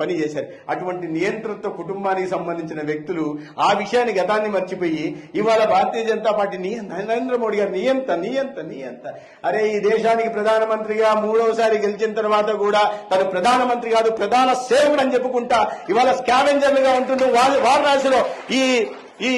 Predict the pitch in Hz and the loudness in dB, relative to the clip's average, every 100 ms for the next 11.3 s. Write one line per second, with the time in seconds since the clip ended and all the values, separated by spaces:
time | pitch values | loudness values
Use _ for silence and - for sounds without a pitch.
0 | 247 233 240 302 311 285 277 262 277 277 | 0 2 2 2 0 0 2 2 0 0
1 | 262 226 - - 214 311 339 294 294 269 | 2 2 -2 -2 2 4 4 4 2 2
2 | 254 311 285 262 285 320 294 285 269 262 | 0 0 0 2 2 4 2 0 0 2
3 | 254 - 330 320 - 175 240 247 208 262 | 2 2 0 0 -2 2 4 4 2 2
4 | 285 277 254 254 226 196 196 196 180 165 | 2 4 4 4 4 2 -2 -2 -8 -10
5 | 147 127 - _ - 247 269 262 208 233 | -12 -14 -20 _ 0 4 4 4 2 2
6 | 220 220 220 254 269 240 240 247 240 233 | 2 4 2 0 2 2 4 4 2 2
7 | 240 240 - - 175 214 - 269 262 247 | 0 0 -4 -4 2 2 4 4 4 2
8 | 226 226 285 285 262 240 240 240 247 240 | 2 0 2 4 2 2 0 2 0 0
9 | 226 165 - - - _ _ _ _ _ | -2 -8 -12 -20 -20 _ _ _ _ _
10 | _ _ _ _ _ _ _ - 254 294 | _ _ _ _ _ _ _ -2 0 2
11 | 294 277 | 4 4